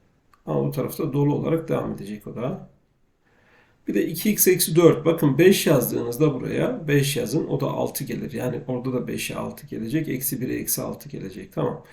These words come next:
X sıfır için y kaçtır? Eksi dörttür. Y sıfır için x kaçtır? İkidir.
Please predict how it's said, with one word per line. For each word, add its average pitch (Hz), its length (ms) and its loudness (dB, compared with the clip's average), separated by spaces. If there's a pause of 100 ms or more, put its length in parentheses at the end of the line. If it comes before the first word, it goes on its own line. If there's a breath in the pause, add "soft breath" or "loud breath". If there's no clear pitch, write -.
(360 loud breath)
X 196 200 0
sıfır 202 220 0
için 165 220 0
y 160 180 8
kaçtır? - 500 0
Eksi 127 340 -4
dörttür. 127 720 -4
Y 147 300 4
sıfır - 280 -2
için - 200 -6
x - 200 -2
kaçtır? - 540 -8
İkidir. - 720 -4